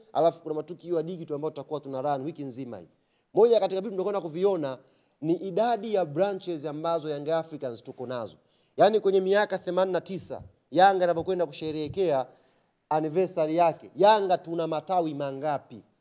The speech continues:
Atakwenda kutueleza leo mkurugenzi wa wanachama, na tutakwenda kujua matawi tuliyoyafikia idadi yake, nani mwingine, sio Tanzania, Afrika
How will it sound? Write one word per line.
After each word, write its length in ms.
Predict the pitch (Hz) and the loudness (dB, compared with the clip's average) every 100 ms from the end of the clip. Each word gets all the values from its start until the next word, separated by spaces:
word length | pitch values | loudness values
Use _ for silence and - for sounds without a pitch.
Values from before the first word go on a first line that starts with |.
| _ | _
Atakwenda 440 | 135 143 151 151 139 | -6 -6 -6 -6 -6
kutueleza 600 | _ 143 135 151 123 127 | _ -6 -2 -2 -2 -2
leo 300 | 139 151 120 | 0 0 -2
mkurugenzi 600 | 123 131 131 139 135 123 | -8 -12 -8 -6 -6 -6
wa 60 | |
wanachama, 560 | 117 107 170 180 175 165 _ _ - | -10 -8 -4 -4 -4 -10 _ _ -8
na 140 | 127 | -6
tutakwenda 360 | 135 135 156 143 | -6 -6 -8 -8
kujua 460 | - 139 160 139 - _ _ - | -10 -8 -4 -4 -6 _ _ -2
matawi 420 | 160 208 214 196 | 0 6 6 4
tuliyoyafikia 720 | 185 180 165 - 165 202 175 | 0 0 0 -2 -8 0 2
idadi 380 | 165 156 151 170 | 2 -2 0 0
yake, 320 | 165 - 107 _ _ - | 0 -2 -12 _ _ -10
nani 420 | 143 180 202 190 | -2 2 2 2
mwingine, 500 | 175 170 165 180 127 | -2 -4 -4 -4 -6
sio 220 | - 220 | -6 -6
Tanzania, 520 | 175 165 160 170 151 | -2 -2 -2 -2 -2
Afrika 680 | 143 156 - 208 180 156 107 | -2 -4 -4 -6 -6 -4 -6